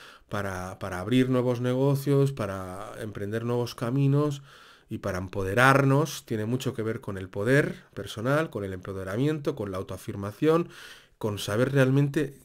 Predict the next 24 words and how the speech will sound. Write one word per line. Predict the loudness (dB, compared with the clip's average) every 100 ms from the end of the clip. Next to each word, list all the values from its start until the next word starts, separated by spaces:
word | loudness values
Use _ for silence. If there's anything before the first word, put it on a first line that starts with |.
| _ -20 2
qué | 4
dirección | 4 4 2 2 4 4 2
tomar. | 0 0 -2 -6 -16 _ _ _ _ _ _ _ _ _ _ _ _ _ _ -20 -20 _
Con | -6 -4
saber | 0 4 4
realmente | 6 4 4 0 -4
qué | 0 0
dirección | 2 2 0 0 0 0 0
tomar. | 2 4 4 2 -8 -18
Y, | -6 -6 -4
y, | -6 -8
y | -2
claro, | 2 2
como | 2 -2
Marte | 0 0 0 0
está | -4 -4 -4 -2 0
en | -2 -4
Piscis, | -4 -2 -2 -6 -8
pero | -4 -4
está | -2 -2
con | 2 0
Saturno, | 2 -2 2 2 2
entonces | -6 -4 -4
Saturno | -2 -4 0 0